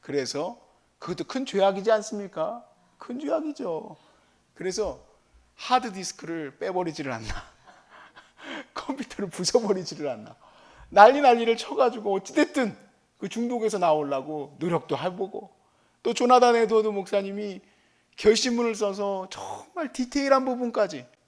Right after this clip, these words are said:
심지어 사람들하고 말하는 것까지도 다 적어가면서 자기 자신을 반추하니까, 나도 그렇게 해보려고 막 결심문도 쓰고 일기도 쓰고 별별별별 방법을 다 동원해요.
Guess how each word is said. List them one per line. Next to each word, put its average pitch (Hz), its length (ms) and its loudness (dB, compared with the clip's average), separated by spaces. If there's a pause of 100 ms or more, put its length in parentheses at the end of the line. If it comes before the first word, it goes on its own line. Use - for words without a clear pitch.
(160)
심지어 254 520 -6
사람들하고 233 580 -2
말하는 214 400 2
것까지도 190 520 2
다 - 100 -18 (1080)
적어가면서 180 640 -2
자기 151 240 -6
자신을 147 300 -2
반추하니까, 131 840 -6 (540)
나도 185 200 4
그렇게 180 240 -6
해보려고 165 420 -4
막 143 160 -8
결심문도 165 560 -6
쓰고 190 420 -14 (880)
일기도 202 380 2
쓰고 196 520 -6 (360)
별별별별 190 720 6
방법을 170 440 2
다 202 140 6
동원해요. 160 460 0